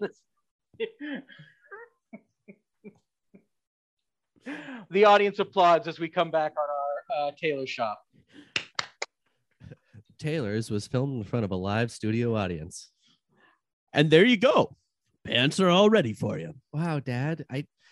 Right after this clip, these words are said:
Speaker 2: didn't realize <laughs> that I'm not supposed to sew all the holes closed.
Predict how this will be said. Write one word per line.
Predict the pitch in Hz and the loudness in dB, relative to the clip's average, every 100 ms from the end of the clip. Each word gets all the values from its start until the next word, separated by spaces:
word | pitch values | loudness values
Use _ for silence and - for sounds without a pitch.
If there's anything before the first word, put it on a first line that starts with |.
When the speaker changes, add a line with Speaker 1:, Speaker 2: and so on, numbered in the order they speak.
| _ - | _ -6
Speaker 2:
didn't | 175 185 | -4 -2
realize | 131 190 190 147 170 147 - 143 _ | -2 -2 0 -2 -2 -4 -6 -12 _
<laughs> | _ - | _ -8
that | 147 | -4
I'm | 147 156 | -2 0
not | 151 190 226 | 2 2 2
supposed | - - 147 117 - | -4 -8 -4 -6 -6
to | 113 | -12
sew | - 120 107 | -6 -2 0
all | 104 | -2
the | 101 | -2
holes | 110 113 90 98 | -4 -4 -6 -10
closed. | - 110 85 82 113 - | -12 -10 -10 -12 -16 -20